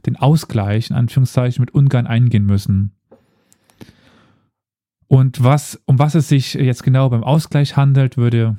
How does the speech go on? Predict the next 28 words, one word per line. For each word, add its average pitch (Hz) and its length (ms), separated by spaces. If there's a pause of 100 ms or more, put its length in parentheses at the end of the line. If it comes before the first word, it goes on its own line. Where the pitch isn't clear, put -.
jetzt 110 160
hier 120 140
zu 113 140
weit 123 180
führen, 123 320
aber 104 460
kurz - 240
gesagt 120 480
bekam 117 340
Ungarn 120 320
mehr 120 160
Mitspracherecht 110 760
im 104 240
Vielvölkerstaat 110 880 (180)
der 113 120
Habsburger. 101 600 (1800)
Trotz 147 300
der 127 140
Unabhängigkeitsbestreben 120 1300
der - 120
Ungarn 147 420
glaubten 117 840
die - 80
österreichischen 117 540
Offiziere 139 560
und - 360
damit 101 260
auch 107 240